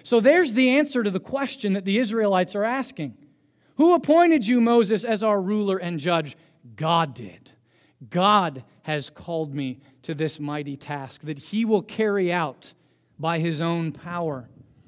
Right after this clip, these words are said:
Verse thirty-six, "This man led them out." He led them out of exile in their captivity to Egypt. And as he was doing it,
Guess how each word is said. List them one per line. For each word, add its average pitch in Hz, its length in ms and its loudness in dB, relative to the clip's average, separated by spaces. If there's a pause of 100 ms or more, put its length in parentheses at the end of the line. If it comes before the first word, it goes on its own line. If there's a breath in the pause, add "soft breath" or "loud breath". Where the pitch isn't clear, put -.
(640)
Verse 202 240 0
thirty-six, 220 580 -2
"This 220 320 0
man 226 440 2
led 233 300 2
them 269 180 4
out." 285 260 0 (180 loud breath)
He 233 120 2
led 247 380 2
them 302 180 6
out 294 160 4
of 269 120 4
exile 247 480 2
in 190 80 0
their 196 100 0
captivity 240 640 -2
to 202 60 -2
Egypt. 233 540 -4 (460 soft breath)
And 233 100 4
as 269 200 4
he 277 100 4
was 247 220 0
doing 277 420 4
it, 185 180 -2